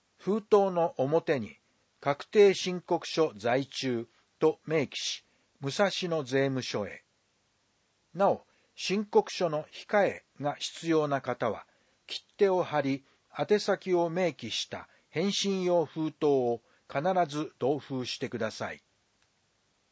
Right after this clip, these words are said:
市都民税の申告期限。申告期限後でも随時申告を受け付けています。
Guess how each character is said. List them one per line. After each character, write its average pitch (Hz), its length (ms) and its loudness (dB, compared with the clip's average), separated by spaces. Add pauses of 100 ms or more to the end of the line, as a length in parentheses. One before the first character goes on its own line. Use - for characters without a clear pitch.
(380)
市 - 440 -2
都 180 120 6
民 208 220 2
税 135 260 0
の 101 180 -6
申 175 280 -2
告 196 340 2
期 139 180 -6
限。 107 220 -6 (880)
申 214 300 -2
告 208 320 0
期 185 180 -4
限 180 300 2
後 170 160 2
で 147 80 2
も 110 200 -6 (340)
随 190 260 0
時 110 220 -10
申 156 260 -4
告 143 380 2
を 117 180 0
受 - 220 -2
け - 40 -20
付 - 180 -4
け 113 40 -2
て 110 140 -4
い 104 100 -6
ま 98 140 -8
す。 - 260 -14